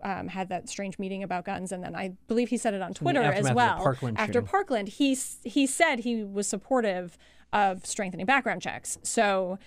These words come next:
Speaker 1: I, not that he can ever be taken at his word, but again, I mean, that, that is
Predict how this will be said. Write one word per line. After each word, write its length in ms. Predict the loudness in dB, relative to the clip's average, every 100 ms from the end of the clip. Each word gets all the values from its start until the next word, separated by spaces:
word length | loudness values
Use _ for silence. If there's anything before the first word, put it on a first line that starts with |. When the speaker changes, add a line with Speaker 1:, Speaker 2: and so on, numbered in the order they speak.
| -20 _ -10
Speaker 1:
I, 80 | -10 -6 0
not 280 | 2 2 2
that 240 | 0 0 _
he 160 | -6 -4
can 180 | -4 -4
ever 180 | -6 -6
be 100 | -6
taken 340 | -6 -6 -8
at 160 | -8 -8
his 320 | -8 -8 -10
word, 600 | -10 -4 -2 -2 -2 -4 -2
but 300 | 4 4 4
again, 340 | 2 4 4 2
I 40 |
mean, 160 | -2 0
that, 240 | 0 0
that 160 | -2 0
is 560 | 0 0 -4 -6 -8